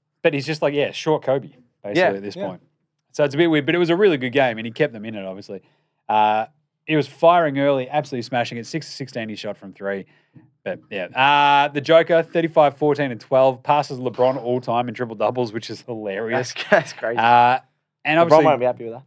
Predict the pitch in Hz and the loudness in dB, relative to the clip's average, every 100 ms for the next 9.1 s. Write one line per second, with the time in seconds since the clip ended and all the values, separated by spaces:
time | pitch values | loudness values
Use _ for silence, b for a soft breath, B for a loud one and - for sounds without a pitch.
0 | _ _ 151 - 143 143 _ _ - 180 | _ _ -8 -4 -6 -8 _ _ -6 -4
1 | 175 156 131 131 120 123 104 101 - _ | -2 -4 -2 -2 -2 -8 -8 -18 -20 _
2 | _ 113 107 - _ - 135 - - - | _ -4 -4 -6 _ -14 -14 -12 -16 -10
3 | 135 107 90 _ B B B B _ 180 | -10 -10 -14 _ B B B B _ 4
4 | 180 175 170 165 247 247 _ _ _ _ | 4 2 2 0 0 -4 _ _ _ _
5 | _ _ _ _ _ _ _ 147 135 196 | _ _ _ _ _ _ _ -6 2 2
6 | 208 196 175 156 151 127 135 139 135 131 | 2 0 4 4 4 -4 -4 -2 0 -2
7 | 117 110 107 98 87 143 _ _ _ - | -4 -8 -6 -6 -6 -14 _ _ _ 0
8 | 170 165 151 143 - 131 127 113 - 113 | 0 2 0 0 -4 -4 0 -2 -2 -10
9 | 107 | -10